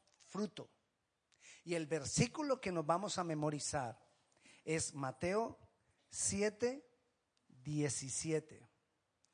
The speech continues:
Y dice, "Así, todo árbol", ¿qué? "Todo buen árbol da buenos frutos".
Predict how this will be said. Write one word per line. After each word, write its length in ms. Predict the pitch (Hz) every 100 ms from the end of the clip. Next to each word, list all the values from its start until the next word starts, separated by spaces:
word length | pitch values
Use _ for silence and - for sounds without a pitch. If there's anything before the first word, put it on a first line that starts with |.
| _ - - -
Y 80 | 147
dice, 520 | 170 226 - 143 - -
"Así, 640 | 143 156 - - 320 294 - _ _ _ _ _ _ _ - - _ _ _ _ _
todo 800 | 226 240 302 320 339 440 - - _ _
árbol", 760 | - 190 226 220 190 240 240 285 - _ _ _ _ _ _ _ _ _ _ -
¿qué? 200 | 302 - - _ - - - -
"Todo 320 | - 240 285 302
buen 220 | 285 262
árbol 500 | 208 202 233 381 370 - _ _ _ _ -
da 360 | 147 208 359 - - - _ _ _ _ _ -
buenos 340 | 165 196 180
frutos". 440 | 220 233 151 120